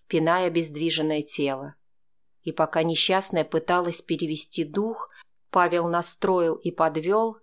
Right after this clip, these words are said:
к и так уже разорванным отверстиям девушки балку с фаллосами от секс-машины. Огромный и бугристый от округлых шипов, двадцати сантиметров длиною, фаллос был приставлен к анальному отверстию,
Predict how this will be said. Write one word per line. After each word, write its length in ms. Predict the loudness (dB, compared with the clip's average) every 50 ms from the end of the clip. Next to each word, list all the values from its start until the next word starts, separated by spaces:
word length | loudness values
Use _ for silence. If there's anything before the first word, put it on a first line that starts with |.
| _ _ _ _
к 100 | -2 0
и 40 | 0
так 240 | 2 4 2 2 2
уже 200 | 2 2 4 4
разорванным 640 | 4 4 2 2 4 2 4 4 2 0 2 2 2
отверстиям 640 | 0 2 2 2 2 2 2 -2 -2 -2 -2 -2 0
девушки 680 | 0 2 2 2 2 2 0 -4 -4 -6 -6 -8 -8 -10 _ _ _ _ _ _
балку 480 | 0 4 6 6 6 6 4 2 0 0
с 100 | 0 0
фаллосами 680 | 2 4 6 6 6 4 2 -2 -2 -2 -2 0 0 0
от 120 | 0 2
секс-машины. 1080 | 2 2 2 2 0 0 0 2 2 2 2 0 0 -2 -2 -2 -2 -4 -4 -6 -10 _ _ _ _ _ _ _ _ _ _ _ _ 0
Огромный 680 | 0 0 2 2 2 2 2 2 2 2 2 0 -2 -2
и 20 |
бугристый 640 | 0 0 -2 0 0 0 0 0 -2 -2 -4 -2 0 0
от 120 | 0 0
округлых 540 | -2 -2 0 2 2 2 2 2 0 0 0
шипов, 600 | 0 0 0 -2 0 2 2 2 2 2 -2 -16 -20 -20 _ _ _ -20 -20 -20 _
двадцати 560 | -4 -2 0 0 0 0 -2 -4 -4 -4 -4 -4
сантиметров 920 | -2 -2 -2 -4 -2 -2 -2 0 0 2 2 2 0 0 -2 -4 -4 -6 -8
длиною, 880 | -10 -6 -2 0 0 2 2 2 2 4 4 2 2 0 -2 -4 -10
фаллос 560 | -8 -2 2 4 6 6 6 4 2 -2 -4 -2
был 180 | 0 0 0
приставлен 680 | 0 -2 -2 -2 -2 0 2 4 4 4 2 0 -4 -2
к 80 | 2
анальному 480 | 2 2 4 4 2 2 2 0 2 2
отверстию, 760 | 2 2 2 0 0 0 0 -2 -4 -8 -8 -8 -8 -8 -8